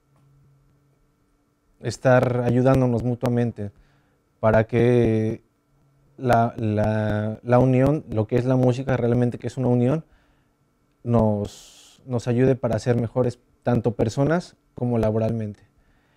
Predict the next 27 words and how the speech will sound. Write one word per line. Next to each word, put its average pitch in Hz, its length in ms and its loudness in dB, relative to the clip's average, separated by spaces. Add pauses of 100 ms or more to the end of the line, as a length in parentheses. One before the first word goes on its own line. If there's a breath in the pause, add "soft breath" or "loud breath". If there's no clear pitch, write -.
(380)
Eh, 131 300 4
he 151 60 -2
trabajado 170 400 4
también 156 240 4
en 156 60 4
varias 151 220 4
producciones, 139 680 0
como 127 260 0
por 123 160 0
ejemplo, 131 580 0
eh, 107 400 2
est-, - 220 -10
he 131 100 -2
estado 135 380 2
en 123 140 0
la 113 120 -2
parte 127 280 -2
de 110 220 -2
Teotihuacán, 123 760 0
en 120 60 -6
la 113 80 0
no-, 117 260 -2
eh, 107 580 -2 (800)
lo 110 200 -4
que 120 280 0
es, - 280 -8 (800)
eh, 117 180 -2